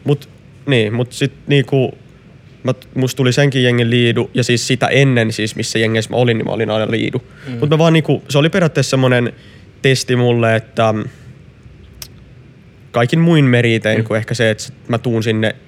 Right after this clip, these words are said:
Speaker 1: ihan viimeisen päälle liiduna, koska olihan mä aika nuubi silloin.
Speaker 2: Mm.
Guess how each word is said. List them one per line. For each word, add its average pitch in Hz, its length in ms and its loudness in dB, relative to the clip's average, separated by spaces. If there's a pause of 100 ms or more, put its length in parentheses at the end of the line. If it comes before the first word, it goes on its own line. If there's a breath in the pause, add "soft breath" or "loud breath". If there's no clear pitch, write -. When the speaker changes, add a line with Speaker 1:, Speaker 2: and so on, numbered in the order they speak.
(140)
Speaker 1:
ihan 131 380 2
viimeisen 123 340 2
päälle 113 280 0
liiduna, 120 380 0
koska - 240 -8
olihan 143 240 2
mä 160 100 2
aika 151 220 0
nuubi 113 320 0
silloin. - 340 -6 (120)
Speaker 2:
Mm. 117 260 -4